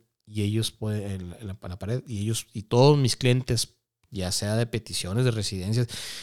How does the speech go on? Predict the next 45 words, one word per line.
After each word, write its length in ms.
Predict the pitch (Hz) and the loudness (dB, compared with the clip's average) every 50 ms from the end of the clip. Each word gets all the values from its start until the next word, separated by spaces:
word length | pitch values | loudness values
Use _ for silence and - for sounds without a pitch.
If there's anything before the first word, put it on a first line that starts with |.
| - - _ | -16 -14 _
de 180 | - 104 107 101 | -2 -2 0 0
perdones 320 | - 98 95 95 113 120 | 2 0 2 4 6 6
migratorios, 640 | 123 120 113 104 98 - - 104 113 131 131 127 | 6 6 6 4 2 2 2 4 6 6 6 8
de 80 | 120 113 | 6 6
visas 320 | 107 107 107 110 120 127 | 4 4 4 6 6 6
de 80 | 123 117 | 6 6
no 100 | 107 110 | 6 6
inmigrante, 460 | 110 113 127 123 107 107 110 117 135 | 6 6 6 6 4 4 2 2 0
como 160 | 127 - 113 | 2 2 2
la 100 | 110 104 | 2 2
visa 160 | 101 101 - 123 | 2 0 -2 -2
de 60 | - | 0
turismo, 500 | - 113 101 107 113 123 135 131 127 143 - | 0 0 2 4 4 4 4 4 2 0 2
todo, 260 | - 123 135 143 139 | 4 6 6 6 6
todo, 140 | 143 151 147 | 6 4 4
absolutamente 720 | 139 135 - 123 120 123 - 147 139 143 139 131 - 135 | 4 4 4 4 4 6 6 4 6 6 4 4 2 2
todos 260 | - - 135 139 147 | 6 8 10 10 10
los 120 | 151 135 - | 10 8 6
formularios 440 | 131 117 113 110 113 117 131 127 | 2 2 2 2 0 0 0 -2
que 100 | - - | 0 2
yo 120 | 113 113 120 | 2 4 4
lleno, 360 | 120 127 139 147 156 175 196 - _ - - - - - - _ _ | 6 6 4 4 4 0 0 -4 _ -20 -20 -20 -20 -20 -20 _ _
que 140 | - 110 | -6 -2
son 180 | - - 107 113 | 0 2 2 4
de 120 | 120 127 | 4 4
ellos, 280 | 131 135 139 127 127 - _ - | 6 6 6 4 4 0 _ 0
ellos 200 | 117 113 113 - | 2 2 4 4
siempre 240 | 110 104 110 110 | 4 2 2 2
están 180 | 101 - 107 104 | 2 2 2 2
viendo 220 | 101 101 104 107 | 2 2 2 0
todo 180 | - - 107 104 | 0 2 2 4
lo 140 | 104 104 104 | 4 2 2
que 160 | - - 92 | 0 -4 -6
yo 80 | 90 92 | -6 -6
estoy 200 | - - 101 98 | -4 -4 -4 -2
haciendo, 400 | 92 - - 92 90 - - - - - _ _ _ _ - - - - _ _ - _ _ _ _ _ | -2 -2 -4 -6 -10 -12 -18 -20 -20 -20 _ _ _ _ -20 -20 -20 -20 _ _ -20 _ _ _ _ _
porque 540 | - 110 107 - _ - 117 104 98 98 98 | -4 -4 -4 -6 _ -4 -2 -2 0 0 -2
es 140 | 98 - - | -2 0 0
una 220 | 113 107 107 107 | 0 0 2 0
información 960 | 110 107 107 - 107 101 98 101 98 95 - - - 101 98 98 98 98 95 - _ - | 0 0 -2 -4 -4 -4 -4 -4 -4 -4 -4 -4 -4 -4 -2 -2 -4 -4 -6 -10 _ -16
de 360 | 107 95 95 92 110 107 113 | -18 -18 -16 -16 -4 0 0
una 100 | 110 113 | 2 2
naturaleza 520 | 110 117 - 104 98 92 95 95 - - | 2 0 -2 -2 -2 -2 -4 -4 -4 -4
muy 160 | 98 101 101 | -2 -2 -2
delicada. 600 | 101 101 98 95 90 - - 80 82 87 101 - | -2 -2 -4 -6 -6 -8 -10 -10 -10 -10 -12 -14